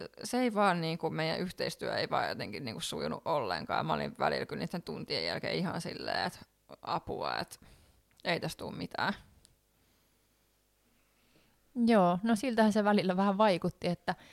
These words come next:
Speaker 2: ei siitä välttämättä kovin hyvää, ö, ratsua sulle kisakentille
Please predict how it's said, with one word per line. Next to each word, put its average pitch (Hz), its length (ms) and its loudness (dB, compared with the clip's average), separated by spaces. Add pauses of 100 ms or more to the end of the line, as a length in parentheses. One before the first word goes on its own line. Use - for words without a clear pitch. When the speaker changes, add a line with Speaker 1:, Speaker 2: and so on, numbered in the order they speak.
(260)
Speaker 2:
ei 185 160 2
siitä 190 280 -2 (440)
välttämättä 202 680 6 (540)
kovin 208 400 6
hyvää, 185 460 8 (340)
ö, 185 160 8
ratsua 208 380 4
sulle 196 260 6
kisakentille 214 800 2